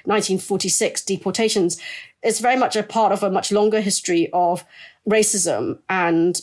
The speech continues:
attempted deportations. That was a, um, effort involving government officials, uh, shipping companies, which were really after profit, and then also British unions.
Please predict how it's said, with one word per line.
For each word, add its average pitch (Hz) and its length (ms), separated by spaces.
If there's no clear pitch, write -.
attempted 233 480
deportations. 170 880
That 202 180
was 208 220
a, 202 260
um, 185 440
effort - 540
involving 202 800
government 196 360
officials, 180 720
uh, 202 60
shipping 226 280
companies, 202 460
which - 180
were 160 360
really 220 340
after 180 260
profit, - 600
and 196 180
then 190 300
also 190 560
British 214 300
unions. 165 720